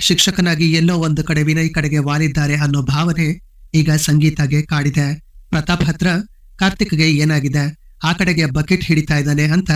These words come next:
ಅನಿಸ್ತಾ ಇಲ್ವಾ?" ಅಂತ ಪ್ರಶ್ನೆಯನ್ನ ಕೇಳಿದ್ದಾರೆ. ಈ ದೃಶ್ಯಗಳ ಪ್ರೊಮೋವನ್ನ ವಾಹಿನಿ ಶೇರ್ ಮಾಡಿದ್ದು,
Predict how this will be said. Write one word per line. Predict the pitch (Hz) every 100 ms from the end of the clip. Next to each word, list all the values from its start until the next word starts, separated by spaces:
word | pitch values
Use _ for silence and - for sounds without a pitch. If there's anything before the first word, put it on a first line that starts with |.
| 208 - - -
ಅನಿಸ್ತಾ | 160 170 -
ಇಲ್ವಾ?" | 156 147 147
ಅಂತ | 151 165
ಪ್ರಶ್ನೆಯನ್ನ | 156 160 170 - 151 139
ಕೇಳಿದ್ದಾರೆ. | 147 147 139 143 143 143 151 - - - 160
ಈ | 160
ದೃಶ್ಯಗಳ | 151 - 175 170
ಪ್ರೊಮೋವನ್ನ | 160 175 165 170 160 156
ವಾಹಿನಿ | 156 156 160 180 175 - -
ಶೇರ್ | - 165 160
ಮಾಡಿದ್ದು, | 156 151 147 175 180